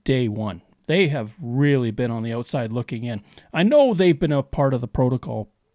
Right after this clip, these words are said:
aspect of it, and I know they've had to renegotiate in terms of salaries and stuff like that. Of course, that's germane to their position. But in terms of play and when to play and all that sort of stuff,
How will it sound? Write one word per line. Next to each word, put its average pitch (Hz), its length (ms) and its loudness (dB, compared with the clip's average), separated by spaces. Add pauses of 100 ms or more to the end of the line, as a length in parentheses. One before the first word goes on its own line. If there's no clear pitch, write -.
aspect 107 500 -14
of 107 80 -12
it, - 80 -16
and 156 80 -8
I 147 80 0
know 160 240 2
they've 147 140 0
had 139 160 0
to 131 80 0
renegotiate 120 800 -2 (380)
in 143 120 0
terms 123 300 2
of 110 160 -2
salaries 113 500 -6
and 117 120 -8
stuff - 200 -6
like 120 120 -8
that. 113 160 -12
Of - 260 -6
course, 135 240 -6
that's 156 180 -4
germane 131 380 -2
to 127 100 -6
their 113 140 -6
position. 120 420 -4 (380)
But 196 120 -2
in 185 100 0
terms 202 400 2
of 131 200 -2 (260)
play 165 400 2
and 131 200 0
when 156 240 4
to 160 100 2
play 139 380 0
and 127 120 -2
all 147 180 0
that 139 160 -4
sort 135 200 0
of 123 80 -4
stuff, - 240 -4